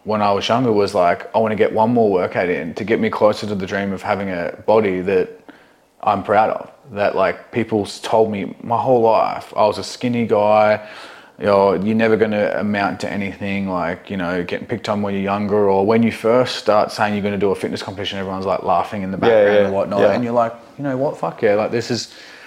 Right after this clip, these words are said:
Speaker 1: I wanna prove these people wrong." But really what you're doing is you're kinda proving it to yourself that there's a, there's a short and a long-term goal for something that you're,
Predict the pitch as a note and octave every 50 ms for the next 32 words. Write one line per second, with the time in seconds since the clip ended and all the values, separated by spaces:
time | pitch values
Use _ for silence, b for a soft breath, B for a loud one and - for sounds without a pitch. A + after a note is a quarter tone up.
0 | B B B B B B B B - - B2+ C#3 C#3+ C3 C#3 - C#3+ C3+ C3 C3
1 | - A#2 A2+ G#2 G2 A2 A#2+ D3 C#3 A#2+ G#2+ G#2 A#2 G#2+ - A2+ C3 D#3 D#3 D3
2 | C3+ A#2+ A2+ - G#2+ A2 G2+ A2 A2 G#2+ G#2 G#2+ G#2 G2+ G2 G#2+ G#2+ G#2 - A#2
3 | A2+ B2+ B2 - B2 A2+ G#2+ G#2+ A2 A#2 A2 - - G2 F2+ - - G#2+ A2 G#2+
4 | - - - - - - G2 F2+ G2+ G2 F#2 F2 - - - G#2 F2+ F#2+ - -
5 | - - A#2+ A2+ - G2 G#2 G2+ G2 G2 G2 G#2 G2+ - G#2 G2+ G2 G2 G2 G2
6 | F#2+ F#2+ F#2+ - - - - G2+ G2 - - F2+ F2